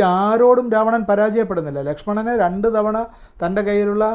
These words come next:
ശക്തി എന്ന ആയുധം ഉപയോഗിച്ചിട്ട്, വേലാണെന്ന് പറയുന്നു, ശക്തി എന്ന ആയുധം ഉപയോഗിച്ച് രണ്ട് തവണ ബോധരഹിതനാക്കുന്നുണ്ട്. ബാക്കി ആരോടും പരാജയപ്പെടാത്ത രാവണൻ രണ്ട് തവണ രാമനോടാണ് പരാജയപ്പെടുന്നത്.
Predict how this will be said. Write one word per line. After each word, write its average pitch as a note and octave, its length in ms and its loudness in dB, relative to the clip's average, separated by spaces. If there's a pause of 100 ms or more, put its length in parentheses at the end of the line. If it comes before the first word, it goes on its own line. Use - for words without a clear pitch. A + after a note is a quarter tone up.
ശക്തി - 440 -6
എന്ന G#3+ 220 0
ആയുധം G3 400 -2
ഉപയോഗിച്ചിട്ട്, F3+ 480 -2
വേലാണെന്ന് F#3 580 -2
പറയുന്നു, D3+ 360 -4 (340)
ശക്തി G3 300 -6
എന്ന G#3+ 160 2
ആയുധം G#3 380 0
ഉപയോഗിച്ച് G#3 380 0
രണ്ട് G3 340 0
തവണ A3+ 260 2
ബോധരഹിതനാക്കുന്നുണ്ട്. G3 1000 0
ബാക്കി F3 360 -2
ആരോടും A3 540 2
പരാജയപ്പെടാത്ത G#3+ 840 0
രാവണൻ G3+ 520 0
രണ്ട് F#3+ 440 -2
തവണ G#3+ 320 -2
രാമനോടാണ് F#3+ 760 -2
പരാജയപ്പെടുന്നത്. D3+ 840 -6